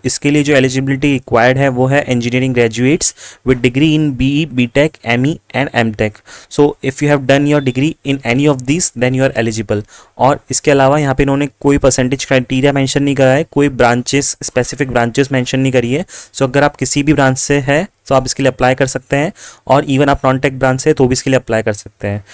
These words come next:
Job role की बात करें तो आपका basic work software इंजीनियरिंग से रि-, related ही रहने वाला है, जैसे कि backend development और फ्रंट एंड development या फिर senior engineer, इस तरह का कुछ work रहने वाला है।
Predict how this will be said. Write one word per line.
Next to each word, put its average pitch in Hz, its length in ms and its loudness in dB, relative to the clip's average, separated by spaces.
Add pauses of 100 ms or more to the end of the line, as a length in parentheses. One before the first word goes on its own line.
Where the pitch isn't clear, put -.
(240)
Job 131 260 4
role 143 180 4
की 139 120 -4
बात 135 220 0
करें 147 240 0
तो - 140 -8
आपका 123 360 0
basic 127 440 -2
work 135 280 4
software 135 400 -2
इंजीनियरिंग 131 1000 -2
से 143 160 0
रि-, 127 360 0
related 135 360 0
ही 143 60 0
रहने 135 240 0
वाला 135 220 2
है, 151 120 2
जैसे 131 220 -2
कि 131 60 -4
backend 123 360 -2
development 123 520 0 (100)
और 127 180 2
फ्रंट 120 260 -2
एंड 123 140 4
development 120 520 0 (420)
या 127 140 2
फिर 127 160 -2
senior 131 380 2
engineer, 127 420 -2 (100)
इस - 240 -4
तरह 131 200 2
का 139 100 4
कुछ 131 260 -2
work 127 160 4
रहने 131 180 0
वाला 127 240 2
है। 220 80 -4